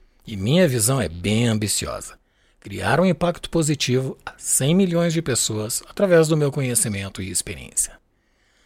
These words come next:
O objetivo do Pod Brand é que você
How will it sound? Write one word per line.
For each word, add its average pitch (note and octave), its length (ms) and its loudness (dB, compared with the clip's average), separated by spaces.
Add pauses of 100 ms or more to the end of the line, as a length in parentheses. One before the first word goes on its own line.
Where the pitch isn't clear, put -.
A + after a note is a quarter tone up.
(180)
O A2 60 -14
objetivo A2 540 -4
do A#2 200 6
Pod A#2 280 2
Brand F#3+ 360 2 (220)
é F#3 100 -4
que - 140 -4
você G#3 560 4